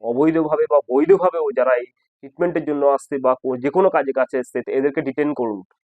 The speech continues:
এদেরকে আটক করুন এবং আমাদের ইন্ডিয়ান মানুষের সঙ্গে যেভাবে ব্যবহার করছে সেই ব্যবহারটা এদের এখানে করুন, না হলে কিন্তু কোনো কিছু হবে না। এরা ভাববে তো, "বাহ, আমরা তো ইন্ডিয়ার মানুষের সঙ্গে মানে বাজে ব্যবহার করছি, এখানে ইন্ডিয়ার মানুষ ওখানে গেলে তাদেরকে মারছি, ধরছি, হ্যাঁ, এবং ওখানকার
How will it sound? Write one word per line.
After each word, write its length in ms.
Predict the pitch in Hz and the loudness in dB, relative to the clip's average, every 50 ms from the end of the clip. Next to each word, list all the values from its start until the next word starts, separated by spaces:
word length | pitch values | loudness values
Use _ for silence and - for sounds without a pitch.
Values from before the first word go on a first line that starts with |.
| _ - | _ -6
এদেরকে 300 | 123 131 143 139 - 147 | -2 -2 -2 0 2 0
আটক 220 | 135 - 147 - - | 0 0 -2 -4 -2
করুন 180 | 131 127 117 120 | -2 0 0 0
এবং 160 | 127 139 147 | 2 2 4
আমাদের 240 | 135 131 139 151 156 143 | 4 4 4 4 2 0
ইন্ডিয়ান 280 | 135 143 147 175 180 | 0 0 0 2 2
মানুষের 260 | 185 180 175 - _ | 2 2 0 -2 _
সঙ্গে 180 | - 185 170 170 151 | -8 -6 -6 -6 -4
যেভাবে 220 | 143 139 151 147 | -2 0 0 0
ব্যবহার 280 | 139 120 120 131 151 147 - | 2 2 4 4 4 2 0
করছে 200 | 147 - - 139 | -6 -10 -12 -14
সেই 200 | - - - 143 | -12 -10 -8 -6
ব্যবহারটা 420 | 123 120 120 120 143 156 - - 160 | -2 -2 0 2 0 0 0 0 -2
এদের 180 | 135 131 131 | -2 -2 -2
এখানে 220 | 127 120 127 131 123 | -4 -4 -4 -4 -6
করুন, 240 | - 113 104 95 90 _ _ _ _ _ _ _ _ 113 | -6 -8 -12 -12 -14 _ _ _ _ _ _ _ _ -12
না 140 | 113 120 123 | -6 -2 2
হলে 160 | 135 156 151 | 2 2 2
কিন্তু 320 | 151 165 156 156 - 165 165 175 - _ _ _ _ | 0 -2 -4 -4 -4 -6 -8 -8 -10 _ _ _ _
কোনো 200 | - 139 143 160 160 | -10 -4 -2 -2 -2
কিছু 240 | 160 - 151 147 151 | -2 -4 -4 0 0
হবে 140 | 151 139 127 123 | 2 4 4 4
না। 60 | 123 | 4
এরা 160 | 123 139 151 | 4 4 4
ভাববে 220 | 151 156 - 165 170 - | 4 2 0 -2 -6 -4
তো, 60 | 151 - | -2 0
"বাহ, 140 | 165 160 - _ _ _ _ _ _ - | 0 0 0 _ _ _ _ _ _ -8
আমরা 220 | 131 139 151 160 | -4 -2 0 0
তো 100 | 160 175 | 0 0
ইন্ডিয়ার 340 | 165 160 160 156 170 170 - | 0 0 2 4 2 2 4
মানুষের 300 | 160 156 - - 165 - | 2 -2 -2 -6 -10 -6
সঙ্গে 260 | 175 165 160 156 160 160 - _ _ _ _ _ 113 | -6 -4 -2 -2 -2 -2 -4 _ _ _ _ _ -4
মানে 160 | 135 139 139 | -2 -2 0
বাজে 260 | 131 135 135 135 156 | 2 2 2 2 2
ব্যবহার 220 | 160 156 156 160 156 - | 2 4 4 2 2 0
করছি, 300 | 160 151 - - - 165 156 143 | -4 -8 -8 -6 -4 -2 0 0
এখানে 280 | 139 123 156 156 147 143 | 0 0 -2 -2 -2 -2
ইন্ডিয়ার 200 | 139 143 156 151 | -2 0 0 0
মানুষ 200 | 151 151 156 151 - | 0 0 -2 -4 -6
ওখানে 260 | 156 - 156 156 147 139 - | -6 -4 -2 -2 0 0 0
গেলে 160 | 139 143 143 | 0 0 0
তাদেরকে 340 | 139 143 139 143 143 - 151 | 0 0 0 0 -2 -2 -2
মারছি, 360 | 139 139 143 143 - - 160 | 0 0 -2 -2 -4 -6 -6
ধরছি, 380 | 143 143 147 - _ - - 147 139 - _ _ _ _ - | -6 -6 -6 -8 _ -8 -8 -8 -8 -10 _ _ _ _ -8
হ্যাঁ, 180 | 127 143 165 156 | -4 -2 -2 0
এবং 260 | 135 127 147 147 147 | 0 0 0 0 0
ওখানকার 340 | 135 135 160 160 156 170 160 | 0 -2 -2 0 0 0 0